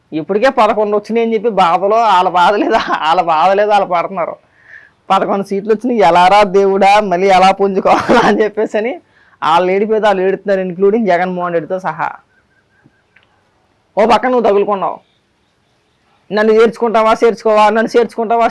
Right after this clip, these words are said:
చేర్చుకోవా?" వాళ్ళు నీ బాధ ఆలకించారా? వాళ్ళు పడే బాధ వాళ్ళకి ఒకసారి, వాళ్ళకి ఒక్కొక్కసారి అనిపిస్తూ ఉంటుంది. పదకొండు వచ్చి మనం బాధపడతా ఉంటే ఉన్నది నాశనం చేస్తుంది, ఇది ఒక తయారైందిరా మనకి.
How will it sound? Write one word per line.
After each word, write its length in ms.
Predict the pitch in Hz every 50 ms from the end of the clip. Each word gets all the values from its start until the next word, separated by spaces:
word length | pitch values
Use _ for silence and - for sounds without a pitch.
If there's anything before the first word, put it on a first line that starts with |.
| -
చేర్చుకోవా?" 680 | 233 233 214 - - 220 220 214 208 202 190 190 202 - _ _ _ _ _ _ _ _ _ _ _ _ _ _ _ _ _ _ _ _ _ _ _ -
వాళ్ళు 200 | 156 160 147 151
నీ 160 | 151 156 170
బాధ 260 | 196 196 226 226 226 220
ఆలకించారా? 600 | 226 226 220 208 220 226 208 - 233 190 190 214
వాళ్ళు 180 | 233 233 220
పడే 280 | 220 - 202 190 220 226
బాధ 300 | 190 196 196 208 208 208
వాళ్ళకి 1300 | 208 220 269 302 311 - _ _ _ _ _ _ _ _ _ _ _ _ _ _ - 147 160 185 208 190 220
ఒకసారి, 300 | 226 220 202 214 208 - - -
వాళ్ళకి 380 | 202 160 151 156 175 202 202
ఒక్కొక్కసారి 420 | 226 220 202 233 - - 226 214 214
అనిపిస్తూ 380 | 208 202 190 214 - 240 220
ఉంటుంది. 320 | 220 214 185 196 170 156 - - _ _ _ _ _ _ _ -
పదకొండు 360 | 175 175 - 185 208 202 208
వచ్చి 120 | 208 233
మనం 260 | 254 247 226 226 233 233
బాధపడతా 560 | 233 240 233 220 233 226 - - - 240 240
ఉంటే 160 | 247 240 247
ఉన్నది 300 | 240 214 202 226 233 247
నాశనం 340 | 233 220 214 226 233 233 226
చేస్తుంది, 300 | 240 233 233 240 240 233
ఇది 120 | - 196
ఒక 140 | 208 208 220
తయారైందిరా 580 | 226 220 - 180 175 190 190 220 202 196 196 202
మనకి. 400 | 196 190 185 165 196 208 233